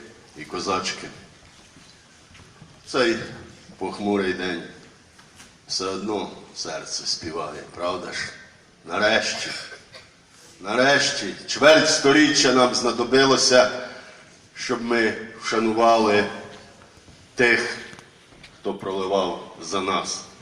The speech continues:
кров і на чиїх могилах виросла наша мета. Знаєте, мені тривалий час було дуже прикро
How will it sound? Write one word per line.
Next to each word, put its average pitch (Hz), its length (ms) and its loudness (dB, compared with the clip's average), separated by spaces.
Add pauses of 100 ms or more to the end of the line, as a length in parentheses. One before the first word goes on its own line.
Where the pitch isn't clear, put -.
(140)
кров - 640 0 (580)
і 90 80 -8
на 92 140 -4
чиїх 95 480 -2
могилах 101 560 0
виросла 90 580 -2 (420)
наша 87 380 -4
мета. 85 640 -2 (2250)
Знаєте, 123 720 4 (1500)
мені 107 540 0 (480)
тривалий 107 560 2
час 113 280 0
було 107 240 -4
дуже 104 280 -2
прикро 95 580 -2